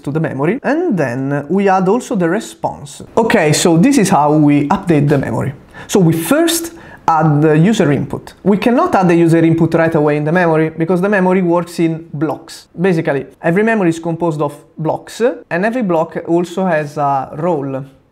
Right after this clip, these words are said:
Okay, so in this case we are adding a text block because the user input is just made of text, containing the actual input. And as a role, user.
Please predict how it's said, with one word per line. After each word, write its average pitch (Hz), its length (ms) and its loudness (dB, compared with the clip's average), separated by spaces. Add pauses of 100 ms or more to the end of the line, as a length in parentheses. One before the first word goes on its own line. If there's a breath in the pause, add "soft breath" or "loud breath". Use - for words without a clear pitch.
Okay, 160 440 -4
so 185 300 -2
in 170 120 0
this 208 140 -4
case 185 180 -4
we 185 80 0
are 160 100 0
adding 160 240 -4
a 151 60 -6
text - 340 -12
block 143 240 -6
because 143 300 -10
the 147 100 -6
user 143 200 -4
input 147 300 -8
is 135 100 -6
just 139 400 -10
made 143 160 -6
of - 120 -18
text, - 320 -14 (200)
containing 160 760 0 (380)
the 190 140 -2
actual - 280 -10
input. - 260 -16 (140)
And 170 180 0
as 190 120 2
a 277 60 2
role, 131 360 0 (120)
user. 143 460 -4